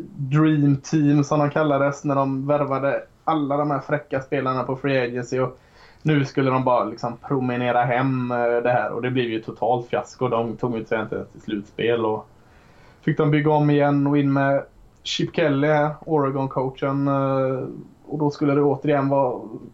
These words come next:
snabbt tempo, trendigt, banbrytande spel och hög musik blästades ut på träningarna,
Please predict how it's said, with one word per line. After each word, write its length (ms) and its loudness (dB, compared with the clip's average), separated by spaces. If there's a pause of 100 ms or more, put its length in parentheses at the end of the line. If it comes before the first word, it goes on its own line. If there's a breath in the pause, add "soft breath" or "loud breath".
(460)
snabbt 540 -6
tempo, 500 -2
trendigt, 560 -2
banbrytande 720 0
spel 480 -2
och 160 2
hög 300 2
musik 480 -2
blästades 520 -2
ut 160 -6
på 80 -8
träningarna, 680 -2